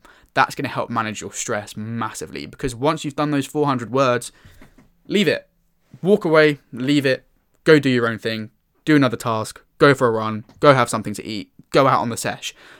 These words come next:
But make sure that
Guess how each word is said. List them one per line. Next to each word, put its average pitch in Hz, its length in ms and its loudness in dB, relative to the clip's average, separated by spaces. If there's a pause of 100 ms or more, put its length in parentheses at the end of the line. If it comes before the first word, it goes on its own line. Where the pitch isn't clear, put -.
(120)
But 113 100 -6
make 139 360 0
sure 110 420 -6 (800)
that - 380 -2